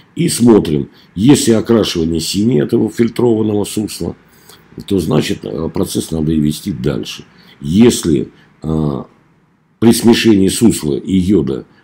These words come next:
э, цвет, э, йодной пробы не меняется, значит, процесс завершился. Можно охлаждать и, э, п-, производить посев дрожжей. На этой вкладке представлены расчеты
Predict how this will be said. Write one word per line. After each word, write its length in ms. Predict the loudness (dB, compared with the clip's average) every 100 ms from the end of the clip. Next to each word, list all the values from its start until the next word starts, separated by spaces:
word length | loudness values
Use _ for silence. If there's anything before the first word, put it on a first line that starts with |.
| _
э, 180 | -6 -4 -6 -10 _ _ _ _ _ _ _ _ _ _
цвет, 360 | 2 4 4
э, 40 | 0
йодной 760 | -2 0 0 0 2 2 2
пробы 340 | 2 2 2 2
не 180 | 2
меняется, 560 | 2 2 0 -2 -6 -8
значит, 280 | -8 -8 -8
процесс 480 | -8 -4 -6 -6 -14 -20 _ _ _ _ _ _ _ _
завершился. 640 | -4 0 0 -2 -8 -8 -4
Можно 360 | -2 -2 -4 -8
охлаждать 640 | -8 -6 -6 -6 -8 -6
и, 280 | -4 -4 -4 _ -14
э, 220 | -10 -10 -8
п-, 200 | -8 -8 -14 -20 _ _ _
производить 440 | -6 -4 -4 -6
посев 340 | -8 -8 -8 -8
дрожжей. 440 | -8 -10 -10 -16 -16 _ _ _ _ -20 _ _ _ _ _ -8
На 80 | -2
этой 200 | 2 2
вкладке 520 | 2 0 2 0 -2 -8 -20 -20 _
представлены 600 | -8 -6 -2 0 0 -2 -2
расчеты 800 | 0 0 0 -2 -2 -4 -8